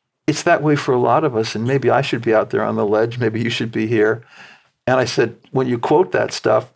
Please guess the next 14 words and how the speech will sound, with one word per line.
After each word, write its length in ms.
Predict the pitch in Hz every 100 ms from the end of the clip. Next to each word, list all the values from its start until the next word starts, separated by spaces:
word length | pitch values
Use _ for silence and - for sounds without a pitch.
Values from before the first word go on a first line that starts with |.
| _
it 120 | 123 120
sounds 340 | - 135 135
a 60 | 123
lot 280 | 127 147
more 160 | 143 127
realistic 580 | 120 117 120 160 - 113
when 100 | 117
you're 160 | 110 117
on 140 | 113
a 40 |
ledge 360 | 104 113 143 143
about 280 | 120 110 -
to 60 | 98
jump 440 | 101 143 120 -